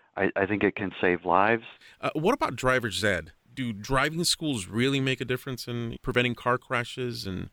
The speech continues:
Speaker 2: loss of life?
Speaker 1: You know, my, my gut tells me yes. Part of the solution that driver's education touches on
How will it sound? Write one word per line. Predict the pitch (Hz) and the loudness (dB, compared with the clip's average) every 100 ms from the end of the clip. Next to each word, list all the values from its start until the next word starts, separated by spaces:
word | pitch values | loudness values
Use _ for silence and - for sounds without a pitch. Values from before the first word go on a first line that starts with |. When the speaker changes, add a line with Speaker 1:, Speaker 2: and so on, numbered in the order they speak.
| - | -2
Speaker 2:
loss | 104 107 - | 0 2 0
of | 104 | -4
life? | 104 101 110 - _ - - - _ _ | 0 0 0 -4 _ -20 -20 -20 _ _
Speaker 1:
You | 127 | 4
know, | 156 | 6
my, | 143 113 | 6 2
my | 107 117 | 2 2
gut | 107 117 143 - _ _ _ _ | 4 4 2 0 _ _ _ _
tells | 131 120 110 | 2 2 2
me | 110 98 95 | 2 2 2
yes. | 90 92 107 123 - - - _ _ - | 4 6 6 2 -10 -16 -20 _ _ -4
Part | - 151 165 | 4 6 6
of | 131 104 | 4 4
the | 107 104 98 98 - _ - | 4 6 6 4 2 _ -4
solution | 110 98 110 110 107 98 95 85 | 0 6 6 6 6 4 2 0
that | 98 92 - - 57 | 4 4 2 -12 -14
driver's | - 104 113 104 | 2 2 4 2
education | 104 98 - 104 - 101 92 90 - _ _ - | 0 0 0 0 2 -2 -2 -4 -10 _ _ -2
touches | 165 - 110 | -2 0 -2
on | 95 92 95 92 | 4 6 6 2